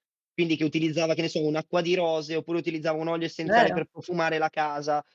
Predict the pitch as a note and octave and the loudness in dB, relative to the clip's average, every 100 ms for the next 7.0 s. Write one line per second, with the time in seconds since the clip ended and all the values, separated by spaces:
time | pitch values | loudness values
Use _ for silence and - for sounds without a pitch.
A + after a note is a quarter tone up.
0 | _ - A3 G3+ F#3 G#3 E3+ G#3 G#3 G3 | _ -4 -2 0 2 0 -2 -4 -4 -4
1 | G3+ G3 D#3+ D3+ G#3 F#3+ D#3+ E3+ F#3 D3+ | -2 -4 -4 -4 -2 -2 -2 0 0 0
2 | D#3 - A3+ A3+ A3+ A#3 E3+ D#3 E3+ G3 | -4 -2 -2 0 -2 -2 -4 -6 -2 0
3 | G#3+ F3 D#3+ F3 F#3 F#3 G3 F#3 D#3 D#3 | 0 -2 -2 -2 -2 -2 -2 0 0 -2
4 | E3 - E3 D#3+ D#3 D3 D3 D3+ D3 A#2+ | -6 -6 -4 -2 0 0 0 -2 -4 -8
5 | B2 C3+ D#3 F3 E3 E3 E3 F3+ F#3 F#3 | -6 0 2 0 -2 -2 2 2 2 0
6 | G3+ F3 E3 F3 D#3 D#3 D3 B2+ B2 | -2 0 -2 -2 -2 -4 -6 -12 -20